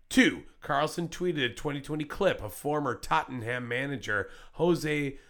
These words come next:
Mourinho implying that Niemann was cheating during their match. Three, other chess grandmasters came to Carlsen's defense, analyzing the match and coming to the com-, conclusion that foul play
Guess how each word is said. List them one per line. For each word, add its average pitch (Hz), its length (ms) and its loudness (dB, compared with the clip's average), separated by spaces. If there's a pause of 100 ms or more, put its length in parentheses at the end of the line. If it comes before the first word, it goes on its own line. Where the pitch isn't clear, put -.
(200)
Mourinho 120 840 2
implying 139 520 -2
that 110 220 0
Niemann 113 540 -2
was 98 240 -6
cheating 98 640 -6
during 95 320 -2
their 87 140 -8
match. 104 520 -10 (280)
Three, - 540 6 (520)
other 170 260 6
chess 131 340 -2
grandmasters 104 760 -2
came 123 220 -4
to 113 80 -6
Carlsen's 120 560 -2
defense, 143 440 -4 (120)
analyzing 170 640 6
the 139 60 0
match 110 420 6 (240)
and 117 180 -6
coming 165 320 0
to 165 100 -10
the 160 100 -4
com-, 160 240 -4 (320)
conclusion 127 680 2 (220)
that 107 140 -8
foul 143 420 4
play 98 540 2